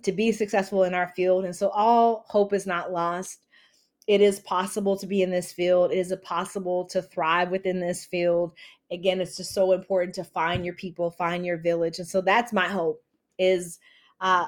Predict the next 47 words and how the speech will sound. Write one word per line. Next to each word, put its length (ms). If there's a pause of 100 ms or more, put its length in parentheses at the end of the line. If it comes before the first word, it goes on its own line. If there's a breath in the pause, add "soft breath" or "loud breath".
(640)
again, 380
I, 280
I 120
went 300
through 160
a 20
lot 500
to 80
come 280
to 140
a 60
breaking 480
point 420
where 520 (260 soft breath)
I 120
wanted 340
to 140
divert 420
my 140
energy, 500
and 80
diverting 340
my 120
en-, 240 (180)
energy 520
turned 320
into 380
creating 360
my 140
own 180
business 440
that 180
said, 240
"I 100
want 560 (260 soft breath)
for 80
the 80
rest 320
of 60
my 180
life 440 (320)
to 100
be 160
a 60
part 300
of 160
this 220